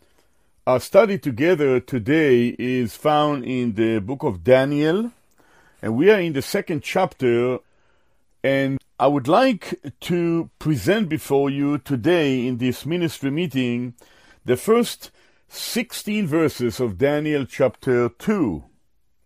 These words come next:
And if you have your Bible with you, please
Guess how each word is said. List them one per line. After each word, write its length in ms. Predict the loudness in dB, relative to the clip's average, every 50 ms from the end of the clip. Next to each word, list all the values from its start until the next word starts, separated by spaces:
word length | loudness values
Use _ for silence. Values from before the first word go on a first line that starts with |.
| _ _ _ _ _ _ _ _ _ _ _ _ _ _ _ _ _ _
And 220 | -6 -6 -4 -4
if 160 | -4 -6 -2
you 80 | -2 2
have 180 | 4 4 4 2
your 120 | 0 4
Bible 420 | 4 6 6 6 4 2 0 0
with 220 | 0 -2 -2 -2 -2
you, 160 | -2 -2 -4
please 580 | -4 -4 -4 -2 -2 -2 -2 -4 -6 -8 -12